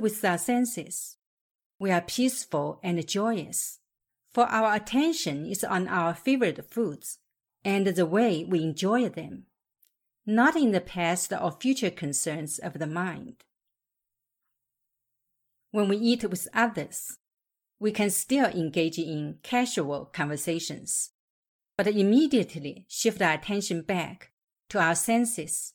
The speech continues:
and the eating process, consciously not involving ourselves in deep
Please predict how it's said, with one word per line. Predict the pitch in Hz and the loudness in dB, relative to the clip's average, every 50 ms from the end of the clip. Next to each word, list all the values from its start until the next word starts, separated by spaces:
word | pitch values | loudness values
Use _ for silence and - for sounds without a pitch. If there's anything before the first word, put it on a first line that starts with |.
| _ - | _ -4
and | 175 165 | -4 -4
the | 165 - 208 | -4 -4 -6
eating | 220 220 - 185 147 | -6 -4 -4 -6 -6
process, | - 160 147 147 143 - - - - - - - - - - _ _ _ _ _ _ _ _ _ _ _ _ _ _ _ _ _ _ - | -4 -6 -6 -6 -6 -8 -8 -10 -12 -12 -10 -10 -10 -12 -14 _ _ _ _ _ _ _ _ _ _ _ _ _ _ _ _ _ _ -6
consciously | - - 262 262 269 262 262 - 208 - - - 143 143 139 - - - | 0 4 6 6 6 6 4 2 -2 -4 -4 -6 -8 -8 -10 -10 -8 -4
not | 180 190 190 220 233 | 0 2 2 2 2
involving | 254 185 170 156 151 143 156 151 156 147 156 143 143 - | 2 0 0 0 0 0 0 0 0 0 -2 -4 -4 -4
ourselves | 165 147 151 151 - - 165 156 165 - - - - - - | -4 -4 -4 -4 -4 -2 -2 -2 -2 -4 -6 -8 -8 -6 -4
in | 180 160 156 156 151 151 151 _ - | -4 -4 -4 -4 -6 -8 -12 _ -4
deep | 180 170 180 190 - | -4 -2 -2 -4 -4